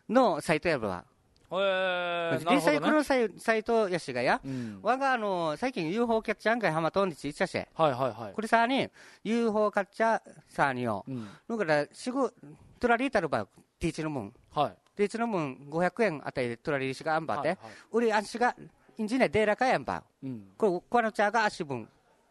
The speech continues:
Speaker 2: おもちゃ。
Speaker 1: おもちゃ。
Speaker 2: 子供さんが遊ぶおもちゃやるばって。
Speaker 1: はい。
Speaker 2: だから、み-、なんかあるわけよ。
Speaker 1: はい。
Speaker 2: おままごと窃盗封じ。
Speaker 1: うん。
Speaker 2: で、これを地元に出品したわけ、終わった当時が。
Speaker 1: あー、なるほど。
Speaker 2: まあ、一応は、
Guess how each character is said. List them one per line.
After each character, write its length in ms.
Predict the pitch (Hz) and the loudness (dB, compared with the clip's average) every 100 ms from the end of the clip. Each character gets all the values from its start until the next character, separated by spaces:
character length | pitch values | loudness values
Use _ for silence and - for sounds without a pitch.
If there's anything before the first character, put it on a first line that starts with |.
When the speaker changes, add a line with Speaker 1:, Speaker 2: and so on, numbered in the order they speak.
| _ - | _ -8
Speaker 2:
お 60 | |
も 100 | 147 | -6
ち 100 | - | -6
ゃ。 80 | - _ _ _ _ - | -10 _ _ _ _ -10
Speaker 1:
お 60 | |
も 100 | 156 | -8
ち 120 | 156 | -8
ゃ。 20 | 208 | 0
Speaker 2:
子 160 | 190 | 2
供 240 | 185 190 180 | 2 0 -2
さ 160 | 185 | -4
ん 100 | 185 | 0
が 240 | 226 175 165 | 0 0 -2
遊 60 | 131 | -4
ぶ 80 | 117 | -6
お 60 | |
も 100 | 113 | -10
ち 80 | 107 | -10
ゃ 40 | |
や 60 | 101 | -10
る 80 | 98 | -10
ば 120 | 101 | -6
っ 40 | |
て。 60 | 156 | -4
Speaker 1:
は 60 | 226 | -6
い。 40 | - - - - - _ _ _ | -8 -20 -20 -20 -20 _ _ _
Speaker 2:
だ 140 | 135 120 | -8 -6
か 80 | |
ら、 260 | 117 117 117 | -4 -4 -4
み-、 320 | 135 131 127 - 131 | -6 -8 -10 -16 -16
な 200 | 131 131 | -10 -6
ん 40 | |
か 160 | 113 120 | -4 -2
あ 60 | |
る 60 | 196 | -2
わ 80 | 165 | -2
け 100 | - | -6
よ。 60 | - - - | -18 -20 -12
Speaker 1:
は 120 | 139 | -10
い。 40 | 107 | -6
Speaker 2:
お 60 | 151 | -2
ま 120 | 135 | -2
ま 80 | 123 | -2
ご 80 | 117 | -6
と 120 | 127 | -8
窃 120 | 127 | -8
盗 240 | - 131 | -8 -8
封 140 | 120 110 | -6 -10
じ。 200 | 123 - - | -12 -14 -14
Speaker 1:
う 60 | |
ん。 480 | 131 117 104 98 87 _ _ | -14 -14 -18 -20 -20 _ _
Speaker 2:
で、 140 | 196 214 | -4 0
こ 100 | 262 | 2
れ 60 | |
を 240 | 262 269 139 | 4 4 2
地 100 | 208 | -2
元 240 | 262 220 | -2 -2
に 100 | 160 | -4
出 160 | - - - | -4 -8 -4
品 180 | 247 233 | -6 -6
し 260 | - - | -10 -4
た 60 | - | -4
わ 60 | |
け、 40 | - | -2
終 60 | |
わ 80 | 117 | -6
っ 20 | |
た 100 | - | -4
当 140 | - 127 | -4 -4
時 140 | 110 | -6
が。 100 | 120 _ - | -12 _ 0
Speaker 1:
あ 400 | 151 139 135 123 | 2 2 -2 -6
ー、 40 | |
な 120 | 127 | -6
る 60 | 143 | -6
ほ 100 | 135 | -4
ど。 180 | 113 104 _ _ 220 | -8 -12 _ _ 4
Speaker 2:
ま 140 | 214 | 4
あ、 60 | 214 | 4
一 140 | 220 | 0
応 200 | 254 254 | 2 4
は、 220 | 247 202 | 2 0